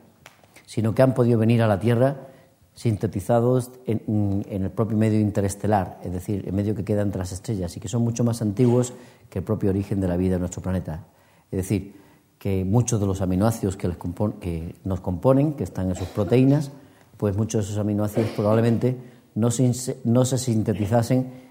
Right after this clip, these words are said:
en el planeta Tierra, sino que se, se, se,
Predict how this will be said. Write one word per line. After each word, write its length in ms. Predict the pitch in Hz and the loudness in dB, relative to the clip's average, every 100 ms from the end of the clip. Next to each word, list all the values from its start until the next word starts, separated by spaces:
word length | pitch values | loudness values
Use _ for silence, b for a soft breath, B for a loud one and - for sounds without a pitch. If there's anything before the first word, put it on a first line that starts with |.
| B - | B -2
en 100 | 107 | -2
el 80 | 104 | 0
planeta 340 | 101 104 101 | 0 0 2
Tierra, 260 | 139 110 92 | 4 2 0
sino 240 | 104 98 | -2 -2
que 80 | 92 | -2
se, 140 | 101 | -4
se, 240 | 92 95 87 - - | -4 -4 -6 -14 -12
se, 380 | - 98 98 | -4 -2 -2